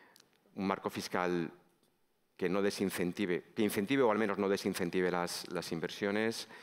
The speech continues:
agilidad administrativa, mucha mayor eficiencia de la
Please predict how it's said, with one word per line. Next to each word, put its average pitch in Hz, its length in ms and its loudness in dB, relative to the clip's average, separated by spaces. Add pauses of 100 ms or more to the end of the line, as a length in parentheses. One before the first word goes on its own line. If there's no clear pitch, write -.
(260)
agilidad 95 500 0
administrativa, 98 960 0
mucha 95 540 -6
mayor 90 180 2
eficiencia 92 560 0
de 85 80 2
la 82 240 0